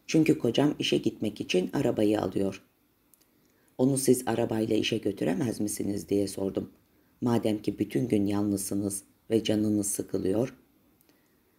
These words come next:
"Hayır, bizimki vitesli bir araba ve ben sadece otomatik araba kullanmasını biliyorum.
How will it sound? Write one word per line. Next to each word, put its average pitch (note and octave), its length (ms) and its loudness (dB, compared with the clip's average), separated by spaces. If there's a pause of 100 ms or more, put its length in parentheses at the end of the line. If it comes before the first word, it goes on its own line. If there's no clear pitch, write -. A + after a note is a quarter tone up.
(120)
"Hayır, C3 380 4 (260)
bizimki C#3 380 0
vitesli C#3 440 0
bir G#2 120 0
araba G2+ 440 -6 (280)
ve A#2 100 -2
ben A#2+ 140 2
sadece B2 600 0 (180)
otomatik B2+ 480 -2
araba G2+ 300 -2
kullanmasını G2 760 -4
biliyorum. G2 440 0